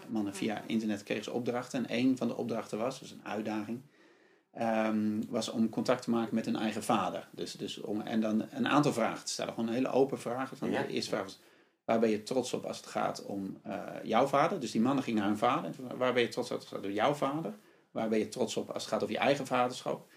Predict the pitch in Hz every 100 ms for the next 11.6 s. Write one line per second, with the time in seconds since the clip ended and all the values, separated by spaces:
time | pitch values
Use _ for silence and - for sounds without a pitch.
0 | - - 117 117 113 110 131 127 - 107
1 | - _ - - 113 - 107 107 104 98
2 | - - 98 117 127 113 107 - 82 -
3 | - - 160 90 - - - - 135 127
4 | 104 107 113 101 - - - - _ _
5 | _ _ _ _ - 104 104 107 104 98
6 | 98 98 95 98 _ _ _ _ _ _
7 | _ _ - 113 - - - 107 - -
8 | - - 170 196 - 85 - - - 113
9 | - - 104 - - 131 117 110 110 104
10 | 104 101 95 131 - 101 104 98 98 -
11 | - - 104 - - 233